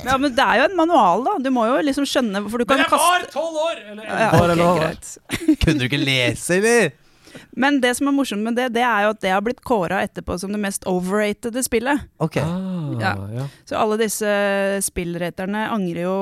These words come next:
Speaker 1: eh, skikkelig på, eh, scoren de ga det, da. Men
Speaker 2: Ja.
Speaker 1: jeg
Speaker 3: Det er for
Speaker 1: likte det.
Speaker 3: sent.
Speaker 1: Og så er vi på neste, nummer to,
Speaker 2: Mhm.
Speaker 1: og det er Myst-serien.
Speaker 3: Ja.
Speaker 2: Ja.
Speaker 3: Mhm.
Speaker 1: Det er Myst-serien, altså.
Speaker 2: Ikke
Speaker 1: Det,
Speaker 2: sant?
Speaker 1: det var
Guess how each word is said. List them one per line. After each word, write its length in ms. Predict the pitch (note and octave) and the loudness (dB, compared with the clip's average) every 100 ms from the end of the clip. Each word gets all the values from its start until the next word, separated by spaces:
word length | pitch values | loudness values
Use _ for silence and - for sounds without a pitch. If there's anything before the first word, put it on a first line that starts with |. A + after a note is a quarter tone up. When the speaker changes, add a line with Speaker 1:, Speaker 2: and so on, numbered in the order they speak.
| G3 | -2
Speaker 1:
eh, 640 | G3 F#3+ F#3+ F#3+ F#3 F#3 F#3+ - | -2 -4 -4 -6 -6 -6 -10 -8
skikkelig 400 | - - G3 G3+ | -8 -6 -6 -4
på, 120 | G3+ G3+ G3+ | -2 -2 -2
eh, 460 | G3 G3 F#3+ F#3+ F#3 | -2 -4 -4 -4 -6
scoren 360 | - F3+ F3 F3+ | -6 -4 -2 -4
de 80 | F3+ | -4
ga 100 | F#3 | -2
det, 120 | A#3+ | 0
da. 80 | G#3+ - _ _ _ _ _ - | -2 -6 _ _ _ _ _ -4
Men 160 | A#3+ C#3 | -2 0
Speaker 2:
Ja. 120 | A2+ - - | -4 -8 -8
Speaker 1:
jeg 80 | A#3 | -2
Speaker 3:
Det 20 | |
er 80 | A#3+ | 0
for 80 | A#3+ | 0
Speaker 1:
likte 220 | - D3 | -2 -4
det. 80 | - | -6
Speaker 3:
sent. 240 | D3 - | -12 -6
Speaker 1:
Og 60 | C4 | -6
så 240 | - D#4+ - | -2 -2 0
er 120 | F#3+ | 0
vi 80 | F#3+ | 0
på 140 | G#3 G#3+ | -2 -2
neste, 520 | F#3+ - F3 E3 D#3+ - - | -2 -4 -6 -6 -8 -10 -4
nummer 200 | F#3+ F#3 _ - _ | -4 -4 _ -20 _
to, 140 | D4 A4+ - _ _ A#2+ | -2 -2 -4 _ _ -10
Speaker 2:
Mhm. 240 | G#2+ D#3+ _ _ - | -8 -8 _ _ -6
Speaker 1:
og 100 | A#3 | -2
det 100 | G#3 | 0
er 140 | F#3 F3+ | 0 0
Myst-serien. 680 | D#3+ - - - - - - G2 | -2 -4 -6 -8 -8 -14 -12 -4
Speaker 3:
Ja. 120 | B2 | -2
Speaker 2:
Ja. 360 | D3 F3 E3+ D3 | -2 -2 -2 2
Speaker 3:
Mhm. 300 | A#2+ E3 C3 | 2 0 -2
Speaker 1:
Det 100 | C#3+ | -4
er 100 | G3 | -2
Myst-serien, 640 | F#3+ - - F3+ E3 F3+ | -4 -8 -6 -6 -4 -4
altså. 280 | F3 - - _ _ | -4 -8 -12 _ _
Speaker 2:
Ikke 40 | B2 | -2
Speaker 1:
Det, 100 | D#3+ | 0
Speaker 2:
sant? 240 | A2+ G2+ | 0 0
Speaker 1:
det 240 | F#3+ G#3 A3 | 2 2 4
var 320 | F#3 F#3 | 2 2